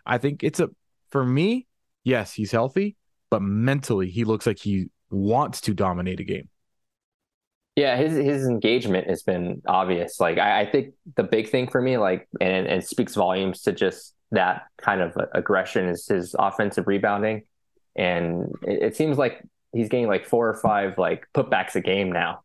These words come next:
Speaker 1: Yeah.
Speaker 2: So it's not so much he's getting force fed, which he is. I, I think that's a big part of it too. The team,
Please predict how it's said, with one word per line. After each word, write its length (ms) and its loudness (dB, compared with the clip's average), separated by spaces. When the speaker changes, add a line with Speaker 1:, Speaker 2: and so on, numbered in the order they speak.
Speaker 1:
Yeah. 220 -4
Speaker 2:
So 200 -2
it's 140 -2
not 200 0
so 140 0
much 200 0
he's 140 0
getting 320 0
force 380 0
fed, 180 2
which 180 0
he 180 4
is. 200 2
I, 260 2
I 40 -2
think 160 -2
that's 200 0
a 40 0
big 240 0
part 180 0
of 60 0
it 100 -4
too. 140 2
The 120 -2
team, 260 -6